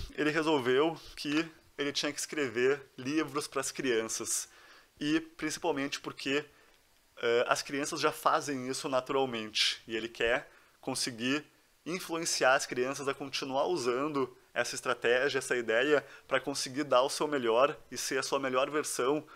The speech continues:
ainda depois, quando ficarem adultas. Pra elas não perderem essa, não perderem essa característica delas de, eh,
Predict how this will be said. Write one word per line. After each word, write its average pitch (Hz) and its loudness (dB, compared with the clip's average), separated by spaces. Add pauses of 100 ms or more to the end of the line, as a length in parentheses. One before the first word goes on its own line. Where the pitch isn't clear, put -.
(180)
ainda 175 4
depois, 160 0
quando 139 -8
ficarem 131 2
adultas. 117 -4 (400)
Pra 117 4
elas 120 6
não 139 -2
perderem 147 -2 (180)
essa, 120 6 (800)
não 120 -6
perderem 120 0
essa 127 -2
característica 135 -2
delas 113 2 (160)
de, 123 0 (640)
eh, 110 0